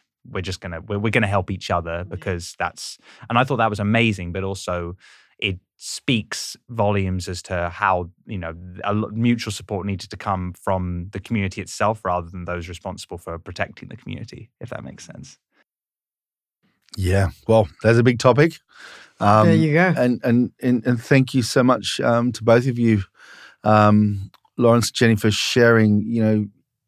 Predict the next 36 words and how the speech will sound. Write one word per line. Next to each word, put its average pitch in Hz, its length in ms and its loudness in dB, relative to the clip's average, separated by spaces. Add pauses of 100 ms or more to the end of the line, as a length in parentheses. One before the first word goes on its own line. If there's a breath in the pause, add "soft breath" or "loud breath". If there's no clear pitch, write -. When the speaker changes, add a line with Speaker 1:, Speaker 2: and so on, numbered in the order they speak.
(120)
Speaker 3:
your 123 200 6
experiences 120 600 4
here 117 180 6
and 110 140 6
the 110 40 6
amazing 110 380 6
work 104 260 6
that 104 120 -2
you've 104 200 -4
done 107 380 6 (400 loud breath)
within 123 200 6
the 117 80 6
Borough 113 280 8
of 98 100 0
Camden 104 440 4
and, 95 240 2 (100)
and 104 140 0 (340)
all 123 240 8
over 95 460 4 (180)
London. 104 520 4 (380 loud breath)
You 107 60 2
know, 104 100 4
congratulations 110 880 4
on, 101 180 -2
on, 95 440 0
on 101 160 0
the, 95 200 0 (100)
the 104 120 0
awards 104 360 4
that 110 80 -2
you're 107 100 -2
winning, 98 300 4
and 98 120 2 (120)
especially 107 360 2
the 98 120 0
Camden, 98 560 4